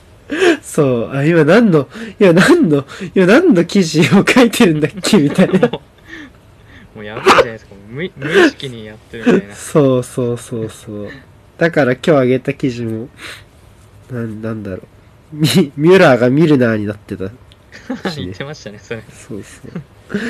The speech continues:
Speaker 1: あ、じゃあ、リ-、あれね、あ-、同じ赤フォーマットがリバプールのベースに使ったってのもあんのよ。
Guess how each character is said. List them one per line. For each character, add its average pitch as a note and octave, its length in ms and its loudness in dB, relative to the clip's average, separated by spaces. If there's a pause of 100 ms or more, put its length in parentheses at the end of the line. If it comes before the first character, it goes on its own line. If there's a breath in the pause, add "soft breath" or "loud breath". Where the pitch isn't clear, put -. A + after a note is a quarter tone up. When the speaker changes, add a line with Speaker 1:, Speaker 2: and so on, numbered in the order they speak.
(280 loud breath)
Speaker 1:
あ、 D#3 160 4
じ C#3 100 0
ゃ C3+ 40 2
あ、 - 20 4
リ-、 D3 180 0
あ D#3 200 4
れ D3+ 100 4
ね、 C#3+ 100 2
あ-、 C#3+ 160 2 (100)
同 F3 260 2
じ A#3 120 2
赤 B3+ 280 4
フ - 100 2
ォ A3 80 6
ー - 20 4
マ G3+ 80 2
ッ F3+ 80 0
ト C3 200 0
が A#2 140 0
リ E3 140 2
バ B3+ 120 4
プ E3 140 0
ー D#3+ 220 2
ル B2 140 0
の - 20 -4
ベ A2+ 160 -2
ー - 20 0
ス C#3 140 -4
に B2 80 -2
使 - 180 -6
っ D#3+ 100 0
た - 120 0
っ - 20 -2
て - 120 -6
の G#2 80 -2
も G#2+ 60 -2
あ A#2 40 2
ん G2+ 100 -6
の F#2+ 60 -6
よ。 G#2 120 -6